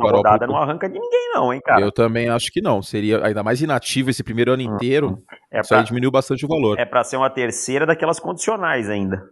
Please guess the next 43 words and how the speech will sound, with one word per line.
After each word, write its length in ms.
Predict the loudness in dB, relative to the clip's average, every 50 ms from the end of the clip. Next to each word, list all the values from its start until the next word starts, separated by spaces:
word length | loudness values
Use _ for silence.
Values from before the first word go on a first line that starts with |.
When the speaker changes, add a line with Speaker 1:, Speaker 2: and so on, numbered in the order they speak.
| _ _ _ _ _ _ _ _ _ _ _
Speaker 1:
É, 200 | -2 -2 0 -2 -4 -8 -16 _ _ _ _ _ _ -6 -2
é. 180 | -2 -2 -2 -4 _ _ _ _ _ _ _ _ _ _ _ _ _ _ _ _ _ _ _ _ _ _ _ _ _ _ _ _ -4
É 140 | 0 2
isso. 420 | 2 2 2 0 -4 -6 -6 -8 -8 -10
Bom, 380 | 2 4 4 4 4 2 -4 _ -20 -20 -20 _ _ _
ah, 600 | 0 2 4 4 4 2 2 2 2 2 2 0 2 0
tem 80 | 0
alguma 180 | 0 2 2 0
outra 200 | 0 0 0 -2
notícia 520 | -2 -2 -4 -2 -2 -2 -2 -2 -2 0 2
aí 40 |
que 60 | 2 2
Speaker 2:
Stafford 260 | 2 2 0 0 0
Speaker 1:
tá 60 | 0
Speaker 2:
a 40 | -2
gente 100 | -2 0
já 60 | 2
Speaker 1:
pintando? 180 | 2 4 4 2 2 0
Speaker 2:
falou? 280 | 0 0 -2 -8 -16 -18 -18 -18 -20 -20 -20 _ _ _ _ _ _ _ _ _ _ -8
Speaker 1:
Não 100 | -2 2
falamos 320 | 4 6 6 4 2 -2
do 60 | -4 -6
Stafford. 480 | -4 2 4 4 4 4 2 -2 2 4
Esse, 440 | 4 4 4 2 -2 -4 -4 -4 _
esse 320 | 6 6 6 6 6 2 0
que 80 | 0 0
é 40 |
troca 500 | 0 2 4 4 6 4 4 4 2 2
de 220 | 2 0 -6 -10 -4
fato, 400 | 2 4 4 4 4 2 -2 -4
né? 120 | 0 2
Speaker 2:
Eles 100 | 2 2 4
Speaker 1:
Até 100 | 4 4
porque 320 | 4 4 4 4 4 6
ele 100 | 4 4
não 80 | 4 4
é 40 |
Speaker 2:
concordaram, 40 | 4 2
Speaker 1:
mais 100 | 2 2
Speaker 2:
né? 60 | 0
Speaker 1:
nenhum 80 | 0
menino. 420 | 0 0 0 0 0 0 -2 -4 -6 _ _ _ _ _ _ _ _ 0
Oi? 200 | 2 2 2